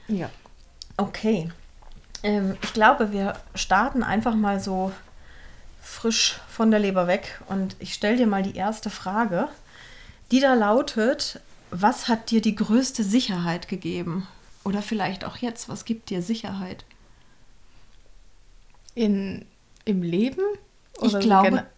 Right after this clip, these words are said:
Speaker 1: im Leben?
Speaker 2: Ja, ich glaube tatsächlich, dass es so gemeint ist.
Speaker 1: Ähm, also als kleines Kind, ja, du. Also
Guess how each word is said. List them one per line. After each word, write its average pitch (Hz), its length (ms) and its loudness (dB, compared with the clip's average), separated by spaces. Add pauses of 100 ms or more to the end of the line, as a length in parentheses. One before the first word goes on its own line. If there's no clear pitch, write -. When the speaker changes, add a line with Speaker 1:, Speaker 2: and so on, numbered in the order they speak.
Speaker 1:
im 190 180 2
Leben? 233 440 0
Speaker 2:
Ja, 208 180 4
ich 196 140 -4
glaube 240 300 0
tatsächlich, 226 520 -6
dass 214 220 -10
es 226 120 -6
so 226 120 -4
gemeint 226 360 -2
ist. - 220 -14 (1080)
Speaker 1:
Ähm, 175 680 -6 (960)
also 196 180 2
als - 200 -2
kleines 185 400 -6
Kind, 254 600 0 (480)
ja, 185 340 0 (180)
du. 202 340 -2 (360)
Also 185 420 -2